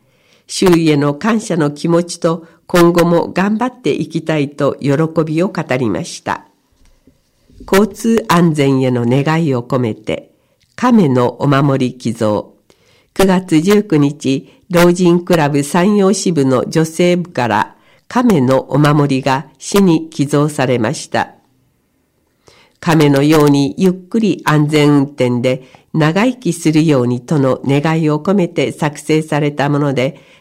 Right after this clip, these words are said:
今後の啓発活動で配布します。交通ルール、守って笑顔晴れの国。秋の交通安全県民運動、九月二十一日から三十日。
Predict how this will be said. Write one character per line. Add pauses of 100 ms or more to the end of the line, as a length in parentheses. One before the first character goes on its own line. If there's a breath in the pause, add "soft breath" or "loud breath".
今
後
の
啓
発
活 (120)
動
で (600)
配
布
し
ま
す。 (2000 soft breath)
交
通
ル
ー
ル、 (240)
守
っ
て
笑
顔
晴
れ
の
国。 (320 soft breath)
秋
の
交
通
安
全
県
民
運
動、 (280 soft breath)
九
月
二
十
一
日
か
ら
三
十
日。